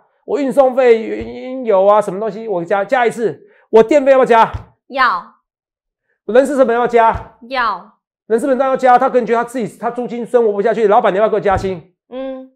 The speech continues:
Speaker 1: 所以这不是一层效应，这是三层效应、四层效应啊。那个时候都不，你都觉得钱变薄，
Speaker 2: 是。
Speaker 1: 你有一亿，你都觉得感觉你好像五千万、一千万。
Speaker 2: 嗯，嗯。
Speaker 1: 所以这个更多钱激发你去怎么样投资股市，
Speaker 2: 对。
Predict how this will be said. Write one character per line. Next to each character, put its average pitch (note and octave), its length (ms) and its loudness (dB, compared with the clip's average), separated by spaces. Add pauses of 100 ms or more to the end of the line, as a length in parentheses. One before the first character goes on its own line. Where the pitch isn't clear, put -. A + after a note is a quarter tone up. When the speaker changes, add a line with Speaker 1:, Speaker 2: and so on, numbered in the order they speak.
Speaker 1:
所 E4 120 -4
以 - 40 -4
这 D4+ 100 0
不 C#4 100 -4
是 D4+ 120 -8
一 D4+ 80 -8
层 A3+ 180 -2
效 C4+ 100 -2
应， C4+ 80 -2
这 C#4 100 -2
是 C#4 60 -10
三 C4+ 180 -4
层 A3 140 -2
效 B3 200 -4
应、 A#3 100 -4
四 A#3+ 160 -8
层 F#3+ 140 -4
效 G#3+ 180 0
应 F#3+ 120 -4
啊。 B2+ 180 -10 (1600)
那 G#3 320 -8
个 G#3 120 -14
时 E3 300 -12
候 F3 400 -4 (120)
都 F3+ 180 0
不， C#3 360 -16
你 D3 100 -12
都 G3+ 120 -6
觉 E3 180 -8
得 D#3 200 -4
钱 C#3 260 -14
变 C#3+ 300 -4
薄， - 280 -16 (240)
Speaker 2:
是。 G3 220 -20
Speaker 1:
你 E4+ 140 -2
有 C#4+ 160 2
一 G#3+ 100 -10
亿， C4+ 140 -2
你 G#3+ 80 0
都 A#3 60 2
觉 G#3 100 -4
得 G#3 60 2
感 E3 120 -4
觉 D3 80 -8
你 F#3 100 -4
好 F#3 120 -2
像 D#3 100 -8
五 C#3 60 -12
千 D3+ 180 -8
万、 D3+ 160 -8
一 C3+ 40 -18
千 C3 180 -12
万。 B2 240 -14
Speaker 2:
嗯， A#3 320 -20
嗯。 G#3+ 40 -20
Speaker 1:
所 C4+ 120 -10
以 C4+ 80 -8
这 D4+ 100 -8
个 D4+ 140 -6
更 D4 260 -2
多 B3+ 140 0
钱 F3+ 200 -6
激 G#3 220 -12
发 G#3 180 -2
你 F3 120 -6
去 E3 160 -12
怎 C#3+ 100 -6
么 D3 60 -4
样 D3 220 -8
投 D3 120 -8
资 D#3 140 -10
股 B2+ 140 -16
市， C3+ 200 -20
Speaker 2:
对。 D#3 320 -10